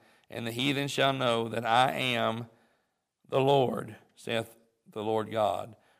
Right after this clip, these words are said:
when I shall be sanctified in you before their eyes." So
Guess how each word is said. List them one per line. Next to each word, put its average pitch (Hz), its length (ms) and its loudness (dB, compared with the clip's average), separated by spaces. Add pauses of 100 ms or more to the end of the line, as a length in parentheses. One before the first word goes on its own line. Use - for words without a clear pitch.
(100)
when 135 560 -2 (360)
I 117 160 4
shall 117 240 2
be 110 160 -6
sanctified 117 760 0
in 135 320 -6
you 107 400 -8 (560)
before 110 380 -6
their 113 220 2
eyes." 110 500 4 (580)
So 120 460 2